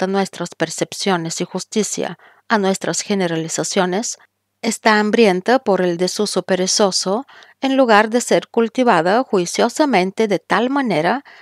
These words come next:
que en general traerá el mejor rendimiento. Creo que un estudio serio de la mejor manera de desarrollar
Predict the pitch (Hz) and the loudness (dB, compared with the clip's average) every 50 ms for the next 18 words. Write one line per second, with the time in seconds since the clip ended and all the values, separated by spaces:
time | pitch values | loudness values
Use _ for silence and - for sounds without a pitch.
0 | - _ _ - 294 277 240 214 - - 208 180 180 175 170 175 185 226 254 - | -20 _ _ -2 0 0 0 -2 -2 -2 -2 -2 -2 0 2 2 2 2 0 -2
1 | - - 180 165 165 165 180 190 214 220 202 185 170 - - 180 175 170 170 170 | -4 -2 -2 -2 0 0 2 2 2 0 0 -2 -4 -2 0 0 0 0 0 -4
2 | 165 170 175 180 202 220 202 143 147 - - - 170 _ _ _ _ _ _ _ | -6 -6 -6 -4 -2 -2 -2 -4 -4 -10 -14 -16 -16 _ _ _ _ _ _ _
3 | _ _ _ _ _ _ _ _ _ _ _ _ _ _ - 254 254 247 247 247 | _ _ _ _ _ _ _ _ _ _ _ _ _ _ 0 2 4 4 4 2
4 | - - 202 185 185 190 - - _ - 233 262 247 240 220 - - - 247 220 | 2 0 0 0 0 -2 -6 -6 _ -2 0 0 0 0 -2 -2 -2 -4 -2 0
5 | 208 202 180 185 - - - 226 208 196 185 170 170 170 180 175 165 175 175 170 | 0 0 0 -2 -2 0 2 2 2 4 2 2 2 0 0 0 0 -2 -4 0
6 | - 208 233 262 269 277 254 226 185 170 175 202 220 202 202 175 165 180 - - | 2 2 2 4 2 0 2 2 2 2 2 2 0 0 -2 -2 -2 -4 -2 -2
7 | 190 175 175 185 185 196 202 170 160 180 | -4 -4 -2 -4 -2 -2 -2 -2 -2 -4